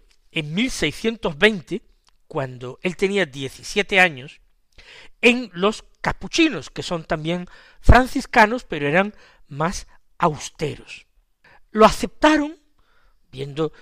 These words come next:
que él era un chico tan humilde, con tal espíritu de pobreza,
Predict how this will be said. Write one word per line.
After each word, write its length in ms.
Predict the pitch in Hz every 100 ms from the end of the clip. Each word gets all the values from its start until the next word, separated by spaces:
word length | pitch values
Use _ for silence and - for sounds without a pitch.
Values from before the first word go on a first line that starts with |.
| - -
que 120 | - 135
él 180 | 143 - _
era 200 | 160 147
un 180 | 151 143 -
chico 340 | - 160 175
tan 300 | - 156 170 _
humilde, 560 | 165 165 285 262 214 233
con 240 | 160 143
tal 260 | - 160 156
espíritu 540 | - 208 185 170 165
de 120 | 143
pobreza, 640 | - 131 131 233 - 220